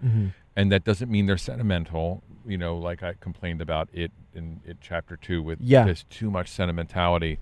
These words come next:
Speaker 1: Right.
Speaker 2: It's not nostalgia. It's not sentiment. It is, uh, it's telling a story about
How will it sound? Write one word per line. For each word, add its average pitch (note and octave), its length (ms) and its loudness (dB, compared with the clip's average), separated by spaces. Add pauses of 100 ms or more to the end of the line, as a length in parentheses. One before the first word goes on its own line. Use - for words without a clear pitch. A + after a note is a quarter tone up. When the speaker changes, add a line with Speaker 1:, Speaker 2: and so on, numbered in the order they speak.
Speaker 1:
Right. A2 220 -2 (160)
Speaker 2:
It's G#2+ 300 0
not A2+ 180 4
nostalgia. F2+ 500 4
It's - 180 -4
not G2+ 180 0
sentiment. E2+ 640 -2
It F#2+ 200 -4
is, E2+ 460 -8 (480)
uh, E2+ 220 -4
it's - 180 -12
telling G#2+ 320 4
a F#2 40 -2
story F#2 360 -2
about E2 320 -2